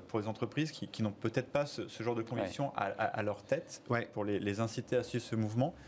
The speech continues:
Speaker 1: Parfois, on voit que, bah, ça bloque parce que à la tête.
Speaker 2: Oui, bien sûr.
Speaker 3: Moi, je pense qu'il y a, il y a deux choses. D'abord, quand une entreprise a, euh, une, un historique d'engagement, c'est plus simple.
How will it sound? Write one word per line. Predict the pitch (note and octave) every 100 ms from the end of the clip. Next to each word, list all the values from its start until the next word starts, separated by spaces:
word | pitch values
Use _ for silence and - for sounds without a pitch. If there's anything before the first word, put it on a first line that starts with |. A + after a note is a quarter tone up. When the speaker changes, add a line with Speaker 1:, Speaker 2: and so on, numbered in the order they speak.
| - -
Speaker 1:
Parfois, | - - C#3+
on |
voit | A2 C#3
que, | - A2 -
bah, | G2 -
ça | -
bloque | F#2+ A#2+ - -
parce | G2+
que | - B2+ D3 -
à | G2+
la | -
tête. | A2+ G#2+ - -
Speaker 2:
Oui, | C#3+
bien | G#2+
sûr. | F#2+ - G#2+
Speaker 3:
Moi, | E3
je |
pense | - G3+
qu'il | E3
y |
a, | -
il | D3+
y |
a |
deux | D3 D#3+
choses. | D3
D'abord, | C#3 F3
quand | D#3
une | D3
entreprise | D3 D#3 - D#3+ A#2 -
a, | A2 G#2+ - - G#2+
euh, | G#2 - - -
une, | A2+ A2
un | A2+ D#3
historique | D#3 - C3+ C#3
d'engagement, | A#2 G2+ G#2 G2+ C3+
c'est | D3 G#2
plus | -
simple. | - A2 -